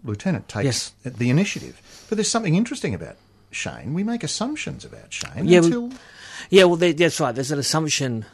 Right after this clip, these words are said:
Speaker 2: that people can, that people will make. I can guarantee people make assumptions 'cause I, I like making people make assumptions.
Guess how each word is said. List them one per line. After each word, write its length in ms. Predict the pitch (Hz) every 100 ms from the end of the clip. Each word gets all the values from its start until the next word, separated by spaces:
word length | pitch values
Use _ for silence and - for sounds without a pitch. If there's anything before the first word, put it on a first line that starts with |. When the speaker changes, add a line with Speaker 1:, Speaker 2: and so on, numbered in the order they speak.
| -
Speaker 2:
that 180 | 120 107
people 220 | 123 120
can, 220 | 120 117
that 180 | 117 117
people 260 | 131 123 120
will 220 | 117 131
make. 320 | 117 82 -
I 80 | 120
can 140 | 113 127
guarantee 440 | 139 135 123 123
people 260 | 117 104 110
make 160 | 107
assumptions 360 | 107 113 110 120
'cause 100 | 139
I, 100 | 156
I 140 | 139
like 220 | 151 165
making 300 | 160 139 - 120
people 200 | 117 110
make 180 | 107
assumptions. 580 | 101 107 104 101 82 -